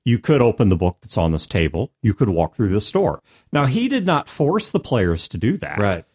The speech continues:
Speaker 1: But the point is that nonetheless, he gave them, he presented to them very specific action items
Speaker 2: Mm-hmm.
Speaker 1: that they could choose from.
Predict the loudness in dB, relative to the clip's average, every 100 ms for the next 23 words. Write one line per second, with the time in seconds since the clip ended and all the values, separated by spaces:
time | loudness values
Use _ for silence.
0 | _ _ _ -2 0 -2 -2 -2 0 0
1 | -2 -2 0 0 0 0 0 0 0 -6
2 | -4 -2 -2 -2 -2 0 0 0 0 2
3 | 0 0 -2 0 -2 -2 -6 0 0 0
4 | 2 2 2 0 -2 -6 -2 0 0 -4
5 | _ 0 0 0 -2 0 -2 -6 -12 -14
6 | -12 -12 -2 0 2 0 0 0 2 0
7 | -2 -4 0 2 2 0 0 0 0 -4
8 | -6 -6 -6